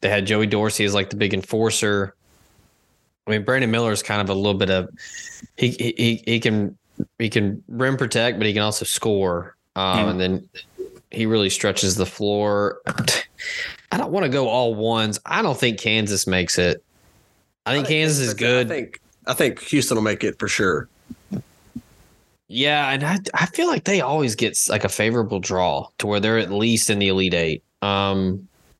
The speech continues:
Speaker 1: and I think they're good. Um, honestly, I think a team that people have forgotten about, and they were there last year. I think U C L A's got a shot with Mick Cronin.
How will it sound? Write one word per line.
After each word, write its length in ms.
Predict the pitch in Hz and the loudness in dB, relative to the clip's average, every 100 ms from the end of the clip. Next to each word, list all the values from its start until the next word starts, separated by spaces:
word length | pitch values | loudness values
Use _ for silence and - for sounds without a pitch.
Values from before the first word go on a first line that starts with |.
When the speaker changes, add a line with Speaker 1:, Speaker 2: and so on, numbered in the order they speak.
| - | -4
Speaker 1:
and 200 | 175 165 | 0 2
I 40 | |
think 160 | 135 120 | 0 0
they're 120 | 92 | -2
good. 440 | 85 87 78 80 - _ _ _ _ _ _ _ _ _ | 0 0 0 -2 -8 _ _ _ _ _ _ _ _ _
Um, 680 | 110 113 113 113 113 110 107 104 - - _ _ _ _ _ _ _ _ _ _ _ _ - | -2 0 2 2 0 0 -2 -6 -16 -20 _ _ _ _ _ _ _ _ _ _ _ _ -4
honestly, 560 | 117 147 170 190 190 | 0 0 0 0 2
I 40 | 143 | 0
think 180 | 143 120 | -2 -2
a 60 | |
team 280 | 101 127 131 | -2 0 2
that 160 | 117 - | 0 0
people 380 | 127 151 139 131 | -4 -2 0 2
have 140 | 117 | 0
forgotten 440 | - 113 104 101 87 | -2 -2 0 -2 -4
about, 500 | 151 160 170 139 - - - _ _ _ _ _ _ _ | -2 0 0 -4 -8 -18 -18 _ _ _ _ _ _ _
and 760 | 101 110 107 104 104 101 101 - _ _ _ 87 | 0 2 2 2 2 0 -2 -6 _ _ _ -6
they 220 | 90 101 | -2 0
were 120 | 120 | 2
there 200 | 117 123 | 2 2
last 420 | 101 98 123 - | 2 0 0 0
year. 340 | 147 143 143 - - _ _ _ _ _ _ _ _ 113 | 0 2 0 -4 -14 _ _ _ _ _ _ _ _ -4
I 40 | |
think 200 | - 131 | 0 2
U 160 | 107 123 | 2 2
C 180 | - | 2
L 180 | 110 101 | 2 2
A's 160 | 110 120 | 2 2
got 160 | 120 | 0
a 40 | 117 | 0
shot 340 | - 127 127 | 0 0 0
with 100 | 101 | -2
Mick 220 | 113 110 | -2 -2
Cronin. 540 | - 113 117 120 123 | 0 0 2 2 0